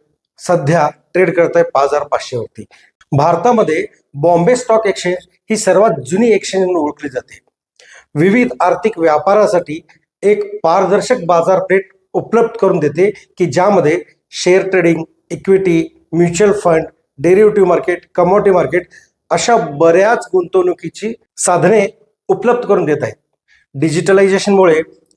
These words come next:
दिवसेंदिवस लोकांमध्ये शेअर मार्केटबद्दल आकर्ष वाढलेला आहे व लोकांची इन्व्हेस्टमेंट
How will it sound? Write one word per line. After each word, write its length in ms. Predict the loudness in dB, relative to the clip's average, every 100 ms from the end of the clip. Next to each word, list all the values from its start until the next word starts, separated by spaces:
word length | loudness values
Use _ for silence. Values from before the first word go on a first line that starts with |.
| -6
दिवसेंदिवस 760 | -2 0 2 2 2 2 2 0
लोकांमध्ये 760 | -2 2 2 2 0 -2 -2 -4 _
शेअर 280 | -10 0 2
मार्केटबद्दल 640 | 2 2 0 0 -2 -2 -4 -2
आकर्ष 340 | -4 -4 -2
वाढलेला 360 | 0 2 2 2
आहे 120 | 0 -4 _ _ -2
व 80 |
लोकांची 680 | 2 2 0 0 -2 -4 -8 -6
इन्व्हेस्टमेंट 580 | -2 -2 0 -2 -4